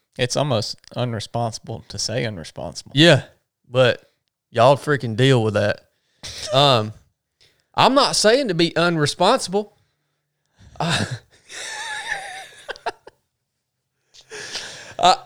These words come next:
Speaker 2: um, <clears throat> I'm saying, I'm saying enjoy life and don't be stuck in that poor person mindset. Now, the, the whole second part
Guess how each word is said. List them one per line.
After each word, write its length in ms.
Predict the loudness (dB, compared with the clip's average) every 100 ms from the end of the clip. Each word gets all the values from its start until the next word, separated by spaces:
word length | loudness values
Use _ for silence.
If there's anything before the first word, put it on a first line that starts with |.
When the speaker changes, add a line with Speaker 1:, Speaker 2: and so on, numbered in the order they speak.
| -14 0
Speaker 2:
um, 420 | 4 6 4 2 -2 2
<clears throat> 1300 | 4 4 -4 _ _ _ _ _ _ _ _ _ 0
I'm 220 | 4 4
saying, 560 | 4 6 6 6 0 -6 _ _ _ _ _ _ _ _ _ _ _ _ _ _ _ _
I'm 200 | 0 0
saying 440 | 2 4 4 2 -2 _ _
enjoy 460 | -4 -2 2 4 4
life 400 | 6 6 4 0
and 140 | -4 2
don't 260 | 4 2
be 100 | -2
stuck 360 | -4 0 0 0
in 80 | 0
that 160 | 0
poor 220 | 0 0 0
person 380 | 0 -2 -4 -4
mindset. 500 | -2 -2 -2 -2 -2 -8 _ _ 0
Now, 340 | 4 6 4 -4 _ _ _ _
the, 520 | 4 6 6 0 -8 -8
the 240 | 0 4 6
whole 280 | 8 8 6
second 560 | 4 4 4 2 -2
part 420 | 4 6 8 4